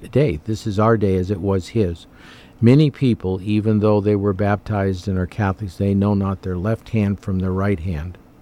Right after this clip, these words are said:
But their desire t-, not to be evil people, at least, is the basis of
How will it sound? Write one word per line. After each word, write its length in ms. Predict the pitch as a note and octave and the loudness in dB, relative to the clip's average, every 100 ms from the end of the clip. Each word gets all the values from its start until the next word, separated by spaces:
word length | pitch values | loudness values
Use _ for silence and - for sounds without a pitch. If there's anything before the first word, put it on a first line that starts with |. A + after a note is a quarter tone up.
| - - - - - - - - - - - - - - - | -20 -20 -20 -20 -20 -20 -20 -20 -20 -20 -20 -20 -20 -20 4
But 160 | D3+ | 6
their 140 | D3 C3 | 6 2
desire 720 | G#2+ A#2+ G#2 B2+ D#3+ D3+ B2+ | 2 2 4 6 6 6 2
t-, 200 | - - | -2 -6
not 300 | A#2 A2+ - | 0 0 -2
to 120 | A#2 | -6
be 300 | G2 G#2 G2+ F#2 | -2 0 0 -2
evil 460 | F#2+ G#2 C#3+ C3+ | -2 0 2 2
people, 520 | - G#2+ F#2 G2 F#2 | 0 -2 -2 -2 -4
at 120 | F#2 F#2 | -6 -6
least, 500 | F2+ G2+ A#2 - A#2 | -4 -4 -4 -6 -4
is 160 | F#2 | -2
the 100 | G2 | -4
basis 680 | E2+ G2 G2+ - G2 F2 - | 0 2 2 0 -8 -8 -14
of 500 | - F2+ F2+ E2+ E2+ | -6 -2 0 -2 -8